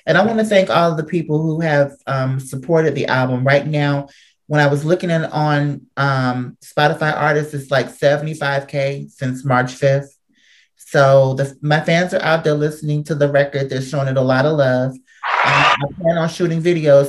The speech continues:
soon, so videos are coming. Stay tuned for that.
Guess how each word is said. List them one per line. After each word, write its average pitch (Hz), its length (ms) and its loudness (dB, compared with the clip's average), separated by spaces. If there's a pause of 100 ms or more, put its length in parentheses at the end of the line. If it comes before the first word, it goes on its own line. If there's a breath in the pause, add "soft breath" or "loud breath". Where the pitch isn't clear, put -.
soon, 131 360 -2
so 127 580 -4 (100)
videos 139 340 0
are 139 80 0
coming. 135 320 -4
Stay 135 200 -6
tuned 139 220 -6
for 156 80 -8
that. 139 380 -4